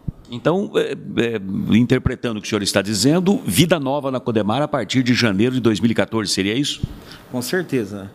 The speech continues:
Speaker 1: Sobre a demissão de funcionários e o calote no pagamento dos direitos deles, conforme disse o vereador Custódio na tribuna da Câmara Municipal, o Rogério Alexandre da Graça garantiu que nada disso acontecerá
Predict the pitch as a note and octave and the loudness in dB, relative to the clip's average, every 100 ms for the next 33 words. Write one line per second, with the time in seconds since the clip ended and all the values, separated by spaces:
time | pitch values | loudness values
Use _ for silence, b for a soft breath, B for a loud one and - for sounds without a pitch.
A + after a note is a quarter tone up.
0 | - - C#4+ D4 G#3+ A#2+ G#2 G3 C#3+ - | -12 -4 -2 0 -2 -2 -4 -4 -2 -2
1 | G#3 G3 C#3 C3+ D#3 C#3+ A2 F#2+ D3 D#3+ | -2 0 0 2 2 2 0 -2 -2 -4
2 | G2+ F#2 E2+ D#3 D#3+ F#3+ C#3+ C3 E3 F#3 | -8 -10 -2 0 0 0 0 0 0 0
3 | F3 - A2 G#2 G2+ C#3+ C3+ G#2+ G2 D3 | -4 -6 0 0 2 2 2 -2 0 0
4 | D#3 A#2 G#2+ G#2+ A#2 A#2+ A#2+ A2+ F#2 D3 | 0 -4 -2 -2 2 2 0 -2 -2 0
5 | F#3 D#3+ G#2+ - b b b b A2 A2 | 0 -2 -6 -6 b b b b -4 -2
6 | A#2+ B2 G#2 G2 B2 G#2+ F#2 F#2+ G2+ A#2+ | 0 0 0 0 -2 -4 -6 -4 -2 -4
7 | - - - C#3 A#2 F#2 F#2 G2+ F#2 A#2+ | -4 -10 -4 -4 -4 -8 -8 -6 -4 -4
8 | F#2+ F#2+ B2+ G#2 F#2 G2 G#2+ D3+ F#3 G3 | -4 -4 -4 -4 -4 -4 -4 -2 -2 -4
9 | - b b b G#3 A3+ A3 A#2 E3+ A3 | -6 b b b 0 2 -2 -2 -2 -2
10 | F3+ A#2 G2 - A2 F#2+ F2 C#3+ F3 - | -2 -2 -2 -2 -2 -4 -2 0 -2 -4
11 | A2+ G#3 A#3+ F3+ - G3 G#3 D#3 B2+ C3+ | -2 0 0 -2 -4 -4 0 0 2 2
12 | F3 A3+ G3 F3 E2 A#2+ A3 - E3+ D3 | 0 -2 -4 -6 -2 0 2 2 0 0
13 | C3 F3+ E3 C#3+ C3 G3 | 0 2 2 -2 -4 -4